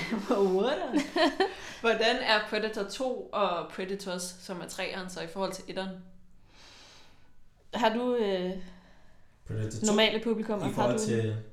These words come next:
Speaker 3: etteren og Predators?
Speaker 1: Nej.
Speaker 2: Nej, omvendt.
Speaker 3: Omvendt.
Speaker 2: <laughs> Mm.
Speaker 1: Hvordan er den første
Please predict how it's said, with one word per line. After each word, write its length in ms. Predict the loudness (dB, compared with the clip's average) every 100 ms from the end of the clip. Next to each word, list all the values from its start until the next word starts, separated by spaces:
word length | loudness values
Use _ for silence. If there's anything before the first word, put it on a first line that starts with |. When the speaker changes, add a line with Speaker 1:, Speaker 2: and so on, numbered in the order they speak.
| -18 -12 -4
Speaker 3:
etteren 320 | -2 0 -2 -4
og 340 | -6 -6 -10 -10
Predators? 540 | -6 -6 -6 -8 -12 -16 -18 -16 -16 -18 -20 -20 -20 -20 -16
Speaker 1:
Nej. 180 | -10 -10 -12 -2
Speaker 2:
Nej, 180 | 2 4
omvendt. 400 | 4 2 2 -2 -6 -4
Speaker 3:
Omvendt. 280 | 4 4 4 0
Speaker 2:
<laughs> 40 | 4
Mm. 60 |
Speaker 1:
Hvordan 320 | 6 8 6
er 120 | 6 2
den 100 | 0
første 280 | 0 0